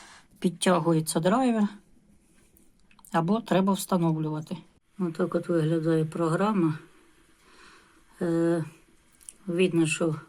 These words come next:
програмер вибрано Arduino, компорт вісьмий. Е, тут от Atmega триста двадцять восьма. Пресет можна тут вибрати.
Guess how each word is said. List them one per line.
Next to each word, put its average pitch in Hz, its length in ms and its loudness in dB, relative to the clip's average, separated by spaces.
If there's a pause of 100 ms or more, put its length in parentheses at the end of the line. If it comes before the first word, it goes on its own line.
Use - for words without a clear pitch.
програмер 170 680 0 (680)
вибрано 160 580 2
Arduino, 202 560 0 (440)
компорт 160 680 -4 (840)
вісьмий. 180 600 0 (1300)
Е, 165 460 -2
тут 185 260 -2
от 156 200 -8
Atmega 160 580 0 (480)
триста 170 400 -6
двадцять 160 400 -4
восьма. 196 520 0 (600)
Пресет 175 520 0
можна 156 340 0
тут 160 220 -4
вибрати. 151 420 -2